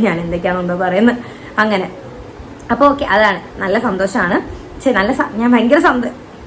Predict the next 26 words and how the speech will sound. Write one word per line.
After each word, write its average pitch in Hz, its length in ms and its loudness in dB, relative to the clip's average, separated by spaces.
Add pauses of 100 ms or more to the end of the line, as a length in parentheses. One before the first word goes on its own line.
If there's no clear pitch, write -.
എനിക്ക് 240 200 -2
ഭയങ്കര 277 280 2
ഹാപ്പി 226 320 0
ആയിട്ടുണ്ട്. 214 340 0
അതുകൊണ്ട് 196 300 0
തന്നെ 190 180 -2 (720)
അപ്പോൾ 302 180 6
ബാക്കി 262 300 2
കാര്യങ്ങളൊക്കെ 294 500 0
ഞാൻ 202 140 -2
ഉടനെ 185 260 -2
ഉടനെ 190 220 -2
തന്നെ 185 180 -4
വീഡിയോസ് 180 280 -6
ആയിട്ട് 185 140 -2
അപ്ലോഡ് 180 280 -4
ചെയ്യുന്നതായിരിക്കും. 180 520 -2 (200)
അപ്പോൾ 190 160 -2 (200)
ഇനിയും 247 280 2
നിങ്ങളുടെ 247 260 2
സപ്പോർട്ട് 214 400 -2
വേണം. 180 260 0 (140)
അപ്പോൾ 190 180 -2
എല്ലാ 196 280 0
കാര്യങ്ങളും 190 400 -2
ഞാൻ 190 80 -4